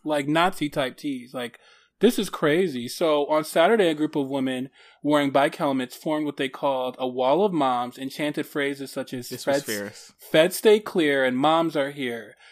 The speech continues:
Speaker 1: and leave our kids alone." But unfortunately, organizer Bev Barnum told BuzzFeed News that federal officers unleashed tear gas on them that night. So, it's
Speaker 2: But,
Speaker 1: fucked up.
Speaker 2: but still, like, they, they didn't give up. Like, it's, apparently it started with, like,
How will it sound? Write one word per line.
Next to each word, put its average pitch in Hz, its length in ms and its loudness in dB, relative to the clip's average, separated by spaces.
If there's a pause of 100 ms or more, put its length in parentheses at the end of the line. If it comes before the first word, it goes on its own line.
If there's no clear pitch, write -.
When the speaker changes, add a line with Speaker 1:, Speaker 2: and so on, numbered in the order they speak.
(180)
Speaker 1:
and 135 260 0
leave 190 200 4
our 185 120 8
kids 175 240 0
alone." 147 440 0
But 139 100 2
unfortunately, 156 680 0
organizer 143 580 -2
Bev 127 280 -2
Barnum 165 400 2
told 139 260 -4
BuzzFeed 131 380 -4
News 156 300 -4
that 123 140 -6
federal 165 340 0
officers 139 560 -6 (360)
unleashed 151 460 2
tear 143 160 -2
gas 131 340 -2
on 123 240 -6
them 117 220 -8
that 120 280 -6
night. - 600 -14 (420)
So, 117 440 -2
it's 123 40 -8
Speaker 2:
But, 127 400 4
Speaker 1:
fucked 110 140 -6
up. - 120 -20 (200)
Speaker 2:
but 160 200 6
still, 202 380 4
like, 127 260 2
they, 143 540 4
they 131 300 -2
didn't 165 180 -2
give 127 160 -2
up. 131 240 4
Like, 117 120 -2
it's, - 160 -6
apparently 139 400 -2
it 120 220 -4
started 120 460 2
with, 110 140 -6
like, 107 280 -6